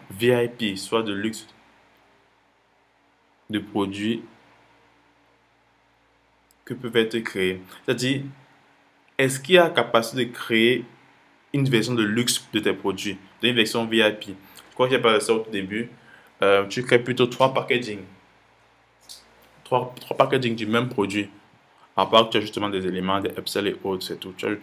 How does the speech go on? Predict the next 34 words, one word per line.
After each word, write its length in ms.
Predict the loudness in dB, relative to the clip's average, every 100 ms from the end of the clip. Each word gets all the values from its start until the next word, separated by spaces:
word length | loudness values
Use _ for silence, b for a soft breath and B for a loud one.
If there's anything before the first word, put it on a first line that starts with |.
| -10
trois, 240 | -6 -6
trois 140 | -4 -8
packaging 260 | -6 -6 -8
du 60 |
même 140 | -12 -14
produit. 400 | -16 -16 -14 -14 B B B B _
Euh, 280 | 4 4 4
je, 100 | 2
euh, 840 | 0 0 -2 -4 -2 -2 -2 -2 -4 B -18
si 80 | -6
tu 120 | 0
veux 80 | 2
vraiment 580 | 4 6 6 4 4 -4 _ _ _ _
constituer 440 | -4 -4 -2 -2 0
un 80 |
beau 160 | 0 2
packaging 380 | 2 0 -2 -4
de 80 | -8
produits, 360 | -8 -6 -4
genre 440 | 2 4 4 2 -2
comment 460 | -4 2 2 2 -4
construire 300 | -10 -6 -4
le 40 | -4
packaging, 500 | -4 -4 -4 -4 -6 B B -6
il 40 |
n'y 40 | -2
a 60 |
pas 160 | 2 2
de 80 | 0
souci. 640 | -10 -14 -8 -4 -4 -4 -8
Il 80 | -4
y 60 | 0
a, 360 | 2 2 -2 -8 -6
euh, 800 | -4 -2 -4 -6 -8 -10 -12